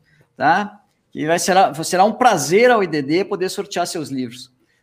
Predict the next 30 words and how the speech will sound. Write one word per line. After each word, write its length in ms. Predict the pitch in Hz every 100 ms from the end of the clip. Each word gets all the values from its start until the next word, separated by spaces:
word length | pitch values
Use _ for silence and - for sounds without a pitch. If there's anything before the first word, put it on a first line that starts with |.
| _
né? 180 | 127 143
E 80 | 143
é 40 |
um 60 | 165
prazer, 380 | 175 139 175
tá? 220 | 180 185 151
Espero 400 | 139 - 175 180
que 60 |
a 20 |
gente 160 | 185 185
possa 280 | 175 175 156
se 140 | 156
ver 140 | 139 170
mais 240 | 165 160
algumas 340 | 147 151 123
vezes, 400 | 123 165 180 156
trocar 320 | - 139 160 160
mais 180 | 165 143
experiências. 800 | - 135 139 170 190 - - _ _ _
Uma 180 | - 175
pena 500 | - - 208 220 160
ter 200 | - 170
uma 160 | 170 151
live 320 | 156 165 139
tão 180 | 147 147
curta 360 | 143 196 185
de 100 | 143
uma 160 | 156 135
hora, 360 | 127 180 208 170
mas, 440 | 143 139 -